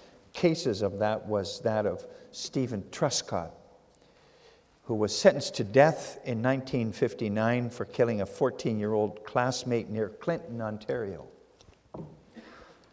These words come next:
His sentence was later commuted to life imprisonment, but in two thousand and seven, his conviction was overturned, and the Court of Appeal declared that his case was a miscarriage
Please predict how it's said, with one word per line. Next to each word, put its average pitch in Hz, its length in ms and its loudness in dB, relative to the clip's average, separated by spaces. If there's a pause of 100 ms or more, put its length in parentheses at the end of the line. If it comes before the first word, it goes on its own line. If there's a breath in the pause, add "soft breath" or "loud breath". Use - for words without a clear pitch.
(240 loud breath)
His 123 140 -2
sentence - 560 2
was 123 240 4
later 131 260 6
commuted 120 560 0
to 110 100 -2
life 117 380 0
imprisonment, 135 840 -2 (1200 soft breath)
but 120 160 4
in 110 160 0
two 175 160 0
thousand 131 520 0
and 104 160 -2
seven, 147 600 2
his 127 340 0
conviction 123 680 -2
was 104 180 -2
overturned, 131 800 -2 (880 loud breath)
and 117 160 -4
the 113 60 -4
Court 123 260 4
of - 140 0
Appeal 123 400 2
declared 120 580 2
that 110 180 2
his 113 320 -6
case - 460 -2
was 113 240 -4
a 101 60 0
miscarriage 139 1120 0